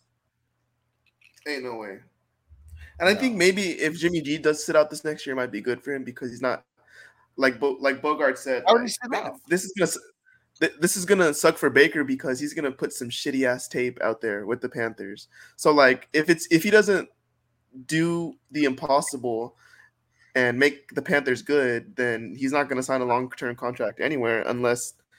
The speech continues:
Speaker 1: another team is so Q B needy. And Baker's never probably gonna go to a winning situation again.
Speaker 2: <coughs> He's not getting a long-term contract no matter what.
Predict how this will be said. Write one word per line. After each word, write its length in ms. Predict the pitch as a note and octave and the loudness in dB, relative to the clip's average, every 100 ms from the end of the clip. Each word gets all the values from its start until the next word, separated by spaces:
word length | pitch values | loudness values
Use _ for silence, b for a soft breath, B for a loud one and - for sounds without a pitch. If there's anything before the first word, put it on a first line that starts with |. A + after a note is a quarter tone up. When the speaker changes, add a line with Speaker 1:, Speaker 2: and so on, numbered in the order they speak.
| b b | b b
Speaker 1:
another 260 | C3+ C#3 C#3 | 2 4 2
team 240 | C#3 D3 | 0 -2
is 140 | C3+ - | -2 2
so 140 | C#3 | 0
Q 240 | C3+ D3 | 0 -6
B 120 | C3 B2 | -4 -2
needy. 340 | B2+ C3+ A2+ | -2 -4 -6
And 240 | F2 - - _ _ _ _ _ _ _ b b - | -8 -12 -20 _ _ _ _ _ _ _ b b 6
Baker's 280 | F3 F#3+ E3+ | 8 10 10
never 220 | E3+ E3+ | 8 8
probably 260 | F3 D#3 | 8 6
gonna 120 | D#3 D3+ | 6 4
go 120 | D3+ | 6
to 80 | C#3+ | 6
a 40 | |
winning 200 | C#3 C#3 | 4 0
situation 480 | C#3 - C#3 - B2+ | -2 -2 0 0 -4
again. 240 | A#2+ A2 - _ _ _ _ _ _ _ | -6 -6 -10 _ _ _ _ _ _ _
Speaker 2:
<coughs> 220 | - - - | -8 -6 -8
He's 140 | G#3 | 0
not 200 | G#3+ F3 | 2 2
getting 220 | F3 E3+ | 0 -2
a 40 | C#3+ | 0
long-term 500 | C3+ C#3 B2+ C3 A2+ | 0 0 -4 -8 -4
contract 440 | B2 A2+ A#2 A2 | -4 -2 -6 -8
no 80 | A2 | -10
matter 240 | G#2 G2 | -10 -10
what. 220 | F#2+ F#2+ | -10 -10